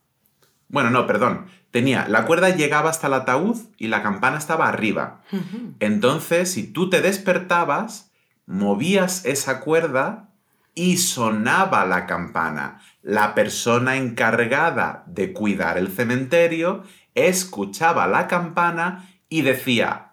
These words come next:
Speaker 1: "¡Esta persona está viva!". <laughs>
Speaker 2: Madre, tú imagínate pasear por el cementerio y escuchar una
Speaker 1: <laughs> Sí.
Speaker 2: campana.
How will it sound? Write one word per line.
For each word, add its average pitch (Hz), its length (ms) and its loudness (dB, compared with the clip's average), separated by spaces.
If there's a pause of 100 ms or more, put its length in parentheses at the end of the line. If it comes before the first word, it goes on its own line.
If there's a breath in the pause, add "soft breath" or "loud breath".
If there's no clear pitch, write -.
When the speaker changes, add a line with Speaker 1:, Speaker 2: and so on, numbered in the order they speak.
(140)
Speaker 1:
"¡Esta 233 500 0
persona 226 600 -2
está 247 460 2
viva!". 269 760 2 (160)
<laughs> - 880 -6
Speaker 2:
Madre, 143 520 -8
tú 156 160 -6
imagínate 175 1040 -2
pasear 156 680 0
por 196 140 2
el 185 140 2
cementerio 185 840 2
y 226 120 2
escuchar 220 680 -2
una 190 240 0
Speaker 1:
<laughs> - 0 -
Sí. 202 60 -4
Speaker 2:
campana. 247 680 0